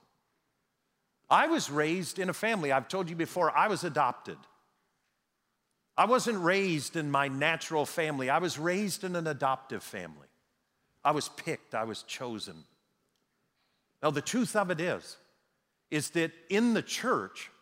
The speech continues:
I found oftentimes what my family did not provide,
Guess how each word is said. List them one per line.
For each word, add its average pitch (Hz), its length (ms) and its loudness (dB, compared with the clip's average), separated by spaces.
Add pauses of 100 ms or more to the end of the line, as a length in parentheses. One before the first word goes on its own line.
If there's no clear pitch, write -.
(640)
I 196 300 6
found 127 720 0 (240)
oftentimes 151 1200 0 (340)
what 156 260 2
my 151 200 2
family 180 520 -2
did 147 240 -4
not 151 320 0
provide, 156 500 2